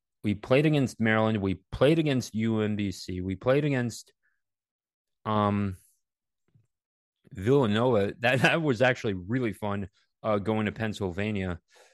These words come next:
Um, and, uh, oh, Temple was another one <sighs> I remember. Uh, really good, really good times in Philadelphia. Not gonna lie. Great times in Philly. And, um,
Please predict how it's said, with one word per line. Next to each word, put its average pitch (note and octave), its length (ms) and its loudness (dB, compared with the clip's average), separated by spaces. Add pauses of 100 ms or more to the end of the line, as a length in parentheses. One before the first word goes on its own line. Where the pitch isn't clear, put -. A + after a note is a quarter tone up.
(420)
Um, F#2 340 -2 (100)
and, F#2+ 340 -4
uh, G2 260 0 (120)
oh, G2 280 0
Temple G#2+ 500 -4
was F#2+ 340 -8 (160)
another G2 300 2
one F2 340 0 (500)
<sighs> - 480 -18
I F#2+ 60 -2
remember. F#2 600 0 (440)
Uh, F#2 200 -4
really A#2+ 340 -4
good, G#2 340 0 (680)
really F3 200 4
good B3+ 160 0
times G#3 300 0
in C#3 80 -2
Philadelphia. D#3+ 600 -8 (760)
Not C3 200 -2
gonna C#3 180 0
lie. A2 220 -4 (500)
Great - 300 -2
times F2 360 -10
in F2 100 -6
Philly. F2+ 400 -2 (1700)
And, F#2+ 420 2
um, F#2 480 2